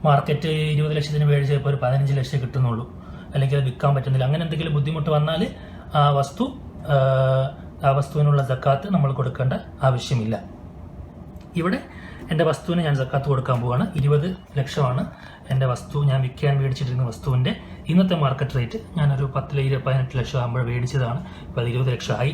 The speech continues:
എന്ന് സങ്കല്പിച്ചു. അപ്പോൾ ഇരുപത് ലക്ഷത്തിനുള്ള അതിനുള്ള, അതിൻ്റെ പണപ്പെട്ടിയിലേക്ക് ആ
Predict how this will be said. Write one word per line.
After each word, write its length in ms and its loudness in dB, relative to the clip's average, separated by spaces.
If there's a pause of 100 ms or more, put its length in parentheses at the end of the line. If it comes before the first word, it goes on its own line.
എന്ന് 160 2
സങ്കല്പിച്ചു. 420 -2 (520)
അപ്പോൾ 160 0
ഇരുപത് 240 2
ലക്ഷത്തിനുള്ള 480 -2 (420)
അതിനുള്ള, 380 0
അതിൻ്റെ 280 0
പണപ്പെട്ടിയിലേക്ക് 560 -2
ആ 40 0